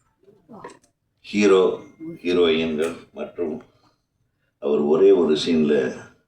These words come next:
நல்ல வேளை, ஜட்டியும் கழட்டிட்டு நில்றான்னு சொல்லி இல்ல அவரு. ஏன் தம்பி? ஆ?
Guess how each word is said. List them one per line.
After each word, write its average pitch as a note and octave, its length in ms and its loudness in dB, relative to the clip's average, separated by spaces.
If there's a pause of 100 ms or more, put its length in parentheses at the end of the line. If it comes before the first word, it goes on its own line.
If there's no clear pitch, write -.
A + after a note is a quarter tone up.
(840)
நல்ல E2+ 260 0
வேளை, E2+ 260 0 (3000)
ஜட்டியும் D#3+ 480 4
கழட்டிட்டு B2+ 560 4
நில்றான்னு A#2+ 480 8
சொல்லி G#2 320 4
இல்ல F#2 220 6
அவரு. - 280 0 (420)
ஏன் G2 160 2
தம்பி? G3 220 2 (1900)
ஆ? - 200 2